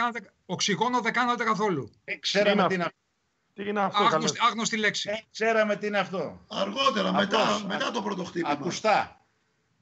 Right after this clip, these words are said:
Speaker 2: Μετά που δούλεψα στα κοράλια, δούλεψα και
Speaker 1: Αυτό ήθελα να σε ρωτήσω. Αυτή είναι η δεύτερη ερώτηση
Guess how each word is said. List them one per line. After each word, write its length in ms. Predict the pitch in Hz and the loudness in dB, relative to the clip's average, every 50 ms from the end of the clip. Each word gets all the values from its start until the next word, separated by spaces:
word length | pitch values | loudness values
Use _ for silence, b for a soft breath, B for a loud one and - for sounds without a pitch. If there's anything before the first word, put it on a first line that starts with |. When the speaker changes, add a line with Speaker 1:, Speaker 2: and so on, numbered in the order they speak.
| _ _ _ _ _ _ _ _ _ - _ - - | _ _ _ _ _ _ _ _ _ -20 _ -18 -10
Speaker 2:
Μετά 500 | 175 170 175 170 220 208 208 202 185 - | -8 -8 -6 0 2 4 6 6 4 2
που 80 | 180 175 165 160 147 | 0 -4 -4 -4 -4
δούλεψα 240 | 170 175 156 139 135 | -8 -8 -8 -8 -8
στα 120 | 131 151 | -8 -8
κοράλια, 760 | 143 - 143 139 143 151 180 214 226 226 214 202 190 175 170 160 156 156 156 156 156 151 151 147 147 147 139 135 | -6 -4 -2 2 2 2 4 4 4 4 4 4 2 0 -2 -2 -4 -6 -6 -8 -8 -10 -10 -12 -12 -12 -12 -10
δούλεψα 300 | 160 175 170 170 139 143 | -10 -10 -10 -8 -8 -8
και 100 | - - | -4 -4
Speaker 1:
Αυτό 260 | 185 - 240 254 254 | -4 -2 2 4 4
ήθελα 240 | 254 196 208 214 202 | 4 4 4 2 2
να 100 | 202 175 | 0 0
σε 120 | - 202 196 | 0 0 -2
ρωτήσω. 320 | 180 165 175 160 - 170 | 0 0 -2 -2 -2 -2
Αυτή 140 | 143 - 240 | -2 -2 -4
είναι 140 | 240 240 226 | -2 0 0
η 80 | 208 | 0
δεύτερη 420 | 139 180 240 - 254 220 196 190 180 | 2 2 2 2 2 2 4 4 4
ερώτηση 560 | 175 170 165 165 160 - - 220 233 240 | 4 2 0 0 -2 -2 -2 -2 -2 -2